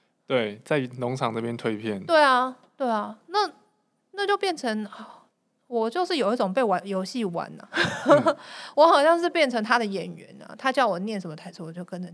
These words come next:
Speaker 2: 念。
Speaker 1: 嗯，我整理一下，关于这个可以让玩家痛苦吼、做自己不认同的行为，可以，可以怎么避开？大致我们讨论到几个想法啦。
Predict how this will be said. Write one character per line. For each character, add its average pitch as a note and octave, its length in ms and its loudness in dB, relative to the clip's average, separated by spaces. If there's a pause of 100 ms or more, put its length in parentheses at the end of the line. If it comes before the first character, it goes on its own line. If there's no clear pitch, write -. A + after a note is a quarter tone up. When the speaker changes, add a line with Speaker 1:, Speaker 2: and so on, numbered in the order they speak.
Speaker 2:
念。 G3+ 140 -20 (240)
Speaker 1:
嗯， A2+ 180 -20 (340)
我 C3 100 -10
整 C#3+ 200 -2
理 C#3+ 140 -2
一 - 20 -4
下， A2+ 360 -2 (640)
关 F3 200 0
于 C3+ 160 2
这 D#3 220 -2
个 C#3+ 140 2
可 C3 120 0
以 G#2+ 160 0 (460)
让 D#3+ 160 4
玩 C3 160 2
家 C#3+ 160 2
痛 C#3+ 260 0
苦 G#2+ 220 -4
吼、 G#2+ 220 -4
做 C#3+ 180 2
自 C#3 100 -2
己 C3+ 60 2
不 A#2+ 140 -2
认 C#3+ 160 2
同 B2 120 -2
的 A2+ 80 -2
行 A2+ 280 -2
为， G#2 440 -2
可 C3+ 160 -4
以， B2+ 120 -4 (200)
可 - 160 -6
以 C3+ 120 0
怎 C3+ 120 -6
么 G2+ 200 -4
避 B2+ 240 -8
开？ A2+ 420 -4 (540)
大 E3 120 2
致 D#3 200 -2
我 A#2+ 120 2
们 G#2+ 300 -6
讨 G#2+ 220 -8
论 C3 200 0
到 C3 140 2
几 A2 180 -6
个 G2+ 140 -6
想 G2+ 240 -8
法 G#2+ 220 0
啦。 - 180 -10